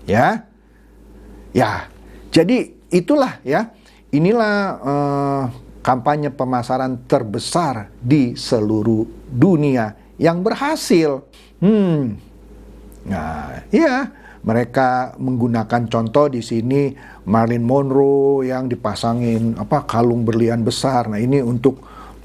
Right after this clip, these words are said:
promosi, untuk status ya, su-, kesuksesan ya, dan sebagainya.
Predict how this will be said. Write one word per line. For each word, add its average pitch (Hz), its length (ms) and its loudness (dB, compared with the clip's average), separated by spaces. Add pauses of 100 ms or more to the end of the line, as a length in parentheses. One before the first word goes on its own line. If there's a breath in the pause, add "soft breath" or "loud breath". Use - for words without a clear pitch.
(120)
promosi, 135 800 2 (240 loud breath)
untuk 117 320 -2
status 143 960 0
ya, 123 400 -6
su-, 135 240 0
kesuksesan 123 1120 -2
ya, 110 320 -2 (560 loud breath)
dan 123 400 0
sebagainya. 95 800 -2